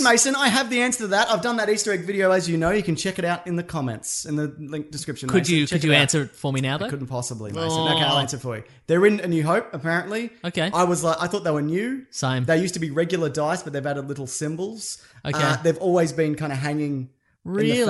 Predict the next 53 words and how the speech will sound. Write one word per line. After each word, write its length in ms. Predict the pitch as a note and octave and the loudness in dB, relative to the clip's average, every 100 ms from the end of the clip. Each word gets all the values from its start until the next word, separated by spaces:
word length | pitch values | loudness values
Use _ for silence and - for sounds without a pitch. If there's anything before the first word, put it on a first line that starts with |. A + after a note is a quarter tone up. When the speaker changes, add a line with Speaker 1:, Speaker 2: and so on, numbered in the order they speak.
| - | 2
Speaker 2:
Falcon. 220 | E3+ D3+ | 2 0
Speaker 1:
Okay, 120 | D3 C#3 | 0 0
right. 240 | D#3 C3 | 0 0
Speaker 2:
And 80 | D#3 | 0
I 100 | D#3 | 0
suspect 880 | - C3 - - B3+ E3 - - - _ | -2 0 -2 0 0 0 -4 -14 -14 _
Speaker 1:
They'll 100 | - | 0
Speaker 2:
that 60 | D#3+ | 2
they're 100 | D#3 | 4
gonna 120 | D#3 | 4
Speaker 1:
Han 100 | C#3+ | 4
Solo 160 | D3+ | 2
Speaker 2:
tie 60 | C#3 | 2
into 100 | C#3 | 2
Speaker 1:
movie? 120 | D3 | 2
Speaker 2:
Han 80 | - | 0
Solo, 280 | - A#2+ A2 | -2 -6 -6
yeah. 180 | A2 A2+ | -6 -4
Speaker 1:
Yeah, 160 | C#3 B2+ | 0 0
right, 260 | C3 B2+ | 0 -4
okay. 120 | B2+ B2+ | -4 -4
Speaker 2:
Yeah. 160 | A2 - _ | -4 -10 _
Maybe 200 | E3+ E3+ | 2 4
Speaker 1:
Yeah. 40 | F3 | 4
Speaker 2:
he 60 | |
wins 360 | D#3 D#3 D3 B2 | 4 0 -2 -2
the 280 | C3 A2+ - _ | -4 -6 -12 _
Falcon 340 | - B2 A#2+ A#2+ | -6 -6 -6 -8
with 140 | A#2 | -8
them 240 | A#2 A2 A2 - | -10 -12 -14 -12
or 100 | A2+ | -10
whatever. 380 | A2 G#2+ G#2 - _ _ | -8 -8 -12 -14 _ _
Maybe 180 | D3+ C#3+ | 2 4
he 60 | C#3+ | 6
Speaker 1:
Yeah, 80 | C#3+ | 4
Speaker 2:
gets, 200 | B2+ - | 2 -4
Speaker 1:
for 60 | |
sure. 320 | - C3+ A2 - | -4 -4 -6 -8
Speaker 2:
he 100 | C3+ | -8
gets 300 | B2+ C3+ - | -6 -6 -6
two 420 | - D#3 D3+ C#3 C3 _ _ _ _ | -4 -2 -2 -4 -10 _ _ _ _
half 280 | C#3+ C3+ C3 | -4 -4 -2
circle 380 | - C#3 C#3 C3+ | -2 -2 -2 -4
moons 420 | C3+ C3+ C3 C#3 | -2 -2 -4 -4
at 80 | B2 | -2
a, 220 | A#2 - - D3+ | -4 -6 -6 -2
Speaker 1:
Yeah. 320 | F#3+ D#3+ A#2 - | 2 4 2 -2
Speaker 2:
<laughs> 160 | - - | -20 -10
at 100 | C3 | -6
a 60 | C#3 | -4
picture 440 | F3 F3 E3 D3+ | -4 -4 -4 -2
of 100 | C3+ | -2
a, 160 | B2+ | -6